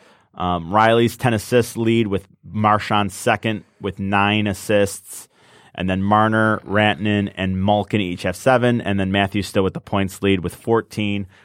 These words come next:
Riley with thirteen. Bergeron, eleven. Sebastian Aho with ten. Aho, I'm sorry.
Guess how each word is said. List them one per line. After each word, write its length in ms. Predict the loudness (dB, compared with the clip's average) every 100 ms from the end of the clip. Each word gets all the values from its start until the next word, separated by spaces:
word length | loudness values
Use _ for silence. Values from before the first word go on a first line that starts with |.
| _
Riley 360 | 2 4 4 2
with 180 | -2
thirteen. 560 | -2 -4 -4 -6 -4 -6 -4
Bergeron, 460 | 0 0 2 0
eleven. 500 | 0 2 2 0 -4 -8 _ _ -10
Sebastian 480 | 2 2 2 -2
Aho 440 | -2 0 0 0 -2 _ _ -14
with 160 | -12
ten. 460 | -4 -2 -2 -4 -8 _ _ _ _ _
Aho, 280 | 0 0 0
I'm 120 | -8
sorry. 280 | -10 -12 -12